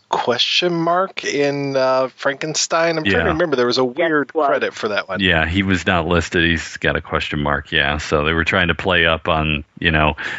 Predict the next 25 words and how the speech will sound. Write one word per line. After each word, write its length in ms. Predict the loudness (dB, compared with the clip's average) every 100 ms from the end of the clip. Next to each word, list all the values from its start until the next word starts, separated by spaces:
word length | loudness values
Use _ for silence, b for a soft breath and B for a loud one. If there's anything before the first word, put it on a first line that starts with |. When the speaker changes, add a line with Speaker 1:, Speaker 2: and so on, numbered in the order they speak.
| B
Speaker 2:
was 280 | -4 -2 0
it 80 | 0
a 40 |
real, 520 | 0 0 2 2 0 -2
I, 200 | -2 0 0
I 120 | 0
think 200 | -2 0
it 40 |
was 160 | 0 -2
kind 220 | -2 -2
of 80 | -2
a 80 | -4
play 300 | 0 2 2
off 280 | 2 0
the 100 | -2
whole 300 | 0 2 2
sort 220 | 0 0 0
of, 320 | -2 -8 -6
um, 520 | -2 0 -2 -6 -10 -4
Max 420 | 0 0 0 0
Schreck 340 | 0 0 -2
thing 440 | -2 0 2 0 -2
in, 340 | 0 0 0
uh, 280 | 0 -2 -4
Nosferatu, 840 | -4 -4 -2 -2 0 -2 -4 -6